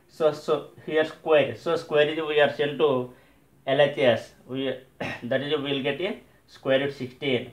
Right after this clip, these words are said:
So square root sixteen value is a four. That is a B C is equal to four. But so here A B is equal to, so B C is equal to, <clears throat> and also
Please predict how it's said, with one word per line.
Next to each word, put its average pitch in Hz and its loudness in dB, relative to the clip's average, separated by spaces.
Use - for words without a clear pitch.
So 135 2
square 151 0
root 156 2
sixteen 160 -6
value 156 6
is - -6
a 202 -2
four. 131 2
That 127 -4
is 151 -4
a 131 0
B 139 -6
C 156 -8
is 131 -10
equal 147 -2
to - -4
four. 127 2
But 143 2
so 156 0
here 156 4
A 139 2
B 175 0
is 139 -6
equal 139 0
to, 120 -2
so 170 -4
B 147 -4
C 165 -4
is 147 -8
equal 147 -4
to, 123 -2
<clears throat> - -2
and 139 0
also 131 2